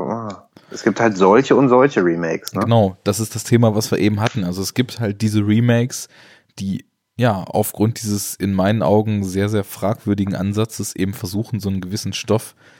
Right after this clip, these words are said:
Speaker 2: für das U-S-Publikum zugänglich zu machen. Das sind genau die, die du eben meintest, die dann irgendwie wenige Jahre später oder fast sofort kommen.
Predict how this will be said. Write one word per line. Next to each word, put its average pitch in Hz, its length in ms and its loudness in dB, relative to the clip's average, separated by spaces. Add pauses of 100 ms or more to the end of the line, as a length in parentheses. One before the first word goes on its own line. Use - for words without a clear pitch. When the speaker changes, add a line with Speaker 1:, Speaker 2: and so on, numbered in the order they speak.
(120)
Speaker 2:
für - 280 2
das 117 160 4
U-S-Publikum 98 1080 -4 (580)
zugänglich 147 540 -4
zu - 160 -6
machen. 160 340 -2 (400)
Das 101 160 -4
sind 104 160 -4
genau 98 240 -2
die, 98 140 -4
die 98 120 -8
du 95 160 -6
eben 87 200 -4
meintest, 101 480 -4
die 95 80 -6
dann 90 180 -4
irgendwie 92 400 -8
wenige 98 400 -4
Jahre 95 280 -2
später 101 420 -6
oder 92 160 -8
fast - 240 -10
sofort 104 360 -10
kommen. 123 240 -2